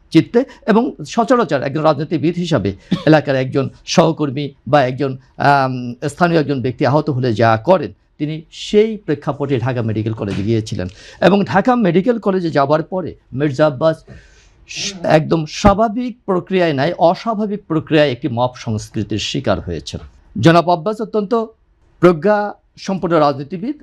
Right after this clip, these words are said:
এবং সেই রাজনীতি প্রজ্ঞার কারণেই তিনি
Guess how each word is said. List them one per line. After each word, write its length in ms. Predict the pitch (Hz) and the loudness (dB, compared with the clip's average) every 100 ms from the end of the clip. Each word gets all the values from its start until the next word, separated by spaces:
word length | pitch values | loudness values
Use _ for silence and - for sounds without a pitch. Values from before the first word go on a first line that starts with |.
| _ | _
এবং 220 | 185 196 | 0 2
সেই 200 | 196 233 | 2 4
রাজনীতি 840 | 190 180 156 190 190 190 208 208 - _ _ | 4 2 -2 -4 -4 -4 -4 -4 -6 _ _
প্রজ্ঞার 380 | - 185 139 208 | 2 4 4 2
কারণেই 420 | 233 190 135 113 107 | 2 -4 -4 -8 -6
তিনি 360 | 151 160 156 | -4 -4 -6